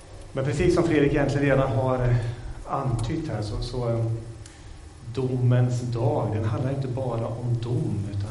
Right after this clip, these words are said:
det finns ju också ett hopp i det, det här för oss som tror.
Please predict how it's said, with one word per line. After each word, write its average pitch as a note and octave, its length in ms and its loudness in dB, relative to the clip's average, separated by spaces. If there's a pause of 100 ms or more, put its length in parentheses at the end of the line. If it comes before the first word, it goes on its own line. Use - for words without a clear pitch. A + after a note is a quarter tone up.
(120)
det - 100 -8
finns A#2 340 -6
ju C3 40 -10
också A#2+ 280 -10 (840)
ett A#2+ 160 -10
hopp - 500 -8 (1700)
i B2 80 -8
det, G#2 460 -6
det A2+ 60 -6
här G2+ 240 -6
för A2 400 -6
oss - 300 -10
som A2+ 280 -6
tror. G#2 380 -6